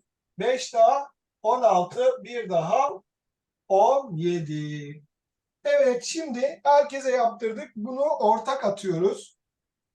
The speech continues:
İki rakamının basamak değerlerinin farkını yazı olarak gönderiyorsunuz.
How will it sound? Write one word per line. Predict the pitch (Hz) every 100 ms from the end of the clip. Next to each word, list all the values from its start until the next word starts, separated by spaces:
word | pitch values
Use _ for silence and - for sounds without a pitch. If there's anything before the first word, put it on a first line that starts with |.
| _ _ -
İki | 247 226 349 339
rakamının | 294 294 294 302 349 339
basamak | 277 277 294 320 330 330
değerlerinin | 285 277 277 277 285 285 320 339
farkını | 254 262 262 269 285 214
yazı | 190 220 - 330
olarak | 285 226 214 214
gönderiyorsunuz. | 196 185 165 143 135 - _